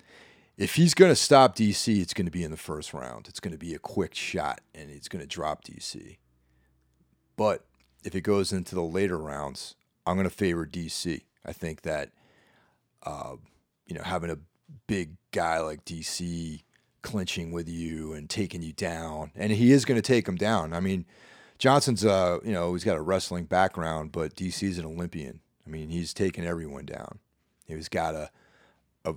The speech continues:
a very good arsenal of, of takedowns, throws, you know, sweeps, double legs, single legs. You know, he's got it all. So, uh, it's only a matter of time.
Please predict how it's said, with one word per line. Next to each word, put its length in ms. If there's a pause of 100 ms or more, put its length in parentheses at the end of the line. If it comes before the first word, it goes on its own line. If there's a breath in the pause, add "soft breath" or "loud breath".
a 200 (240)
very 300
good 340
arsenal 640 (120)
of, 500
of 180
takedowns, 760
throws, 840 (720 soft breath)
you 80
know, 80
sweeps, 880 (640)
double 300
legs, 360
single 360
legs. 640 (120)
You 120
know, 80
he's 100
got 220
it 80
all. 340 (140)
So, 420
uh, 540
it's 260 (100)
only 240
a 40
matter 260
of 80
time. 500